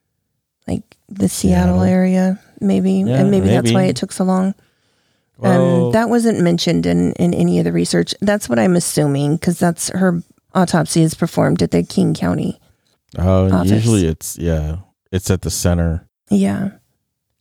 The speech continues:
Speaker 1: So I, I just kind of assumed that they had to maybe travel as well as just gather what they needed, or,
Speaker 2: Yeah.
Speaker 1: yeah.
Speaker 2: Yeah, 'cause, like,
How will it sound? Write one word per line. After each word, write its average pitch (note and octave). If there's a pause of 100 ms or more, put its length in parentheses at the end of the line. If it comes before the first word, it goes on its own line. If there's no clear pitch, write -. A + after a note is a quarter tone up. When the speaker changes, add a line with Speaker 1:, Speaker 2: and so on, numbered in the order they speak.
Speaker 1:
So G#3
I, G#3 (120)
I B3
just B3
kind C#4
of B3+
assumed G#3
that G3+
they F#3+
had F#3
to F3
maybe E3+
travel E3+ (580)
as E3
well E3
as E3+ (180)
just -
gather D3+
what -
they D#3
needed, E3+
or, -
Speaker 2:
Yeah. -
Speaker 1:
yeah. - (1400)
Speaker 2:
Yeah, F2
'cause, F#2
like, F#2